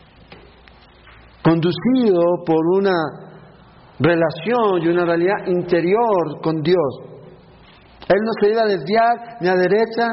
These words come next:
ni a izquierda. Él no iba a necesitar que lo empujaran,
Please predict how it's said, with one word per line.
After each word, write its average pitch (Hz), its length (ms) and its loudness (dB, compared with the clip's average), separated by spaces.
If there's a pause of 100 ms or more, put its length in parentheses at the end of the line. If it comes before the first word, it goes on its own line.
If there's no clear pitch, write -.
(280)
ni 156 120 0
a - 20 0
izquierda. 143 680 -4 (2500)
Él 175 180 4
no 190 60 2
iba 202 120 2
a 196 140 -2
necesitar 175 360 0
que 170 120 -2
lo 151 80 2
empujaran, 208 880 -2